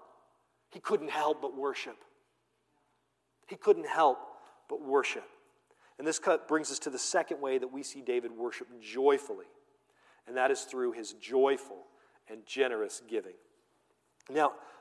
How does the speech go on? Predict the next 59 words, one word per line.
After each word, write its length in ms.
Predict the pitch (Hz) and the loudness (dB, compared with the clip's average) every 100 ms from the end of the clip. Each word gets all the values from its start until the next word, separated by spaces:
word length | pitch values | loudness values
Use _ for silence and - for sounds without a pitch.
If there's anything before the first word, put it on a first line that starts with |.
| - | 2
the 80 | |
Lord 460 | 151 175 202 240 - | 8 12 12 12 10
told 320 | - 190 185 | 8 10 10
David 280 | 147 135 104 - - - _ _ _ _ _ _ - | 8 4 2 -10 -20 -20 _ _ _ _ _ _ -12
that 80 | 139 | -2
he 100 | 175 | 0
was 160 | 147 | 2
not 340 | 151 170 180 156 | 6 10 10 8
going 220 | 180 170 | 2 2
to 80 | 151 | 4
be 120 | 156 | 6
able 120 | 143 | 6
to 60 | 135 | 4
build 180 | 135 | 2
the 80 | 123 | 0
temple, 360 | - 135 104 85 - _ _ - | -2 -4 -4 -10 -12 _ _ -2
that 80 | |
he 60 | 135 | 2
had 120 | 127 | 2
too 140 | - 175 | 2 2
much 260 | 156 147 | 2 2
blood 260 | 123 131 135 | 2 6 6
on 80 | 131 | 4
his 160 | 113 | -2
hands. 440 | 113 98 90 - - _ _ _ _ _ | -6 -10 -12 -14 -14 _ _ _ _ _
But 80 | - | 2
what 100 | 196 | 6
I 80 | 196 | 8
love 540 | 254 302 214 170 190 - - - | 8 10 10 10 6 -2 -16 2
is 80 | 185 | 6
that 160 | 226 220 | 6 8
that 140 | 254 | 8
didn't 200 | - 240 | 8 2
stop 320 | - 247 208 | 10 10 10
David 320 | 208 190 165 | 8 8 8
from 140 | 160 160 | 2 0
making 260 | 151 147 | 0 -2
plans. 560 | 135 156 127 95 - - _ _ _ _ | -2 -2 -2 -6 -16 -20 _ _ _ _
"I'm 180 | 226 339 | 10 12
not 160 | 359 | 10
gonna 140 | 320 294 | 8 4
be 100 | 262 | 6
able 120 | 254 | 6
to 60 | 220 | 6
be 100 | 214 | 6
the 80 | |
guy 280 | 214 202 202 | 10 12 12
that's 180 | 190 180 | 10 2
gonna 160 | 196 180 | 0 4
be 80 | |
able 120 | 180 160 | 4 4
to 60 | |
build 240 | 143 143 104 | 2 2 0
it. 180 | - - _ _ _ - | -10 -20 _ _ _ -10
It's 160 | 156 175 | -8 10
not 220 | 247 294 | 12 12
up 120 | 254 | 6
to 100 | - | 2
me." 280 | 185 131 101 | 2 0 -4